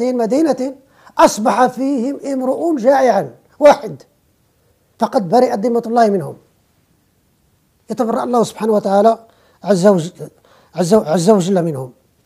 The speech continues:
فالدولة مسؤولة، كلكم راع وكلكم مسؤول عن رعيته،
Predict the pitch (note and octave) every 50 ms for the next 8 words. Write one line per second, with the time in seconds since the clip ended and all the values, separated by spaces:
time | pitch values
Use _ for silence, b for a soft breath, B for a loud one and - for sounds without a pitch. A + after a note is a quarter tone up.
0 | _ _ _ _ _ _ _ _ _ A3+ G3+ A#3+ F4+ G4 F#4+ - D4+ D#4 - -
1 | - - F#4 F4 D4+ A3+ - D#4 D#4 D4+ D4 - B3 A#3+ A3 F#3+ E3+ D#3 F#3 B3
2 | B3 - D#4 E4+ F4 E4+ E4+ E4 E4 - D4 A#3 - - - D#4+ D4 B3+ D4+ D4+
3 | C4 C#4+ E4 E4+ - C#4 B3+ F#3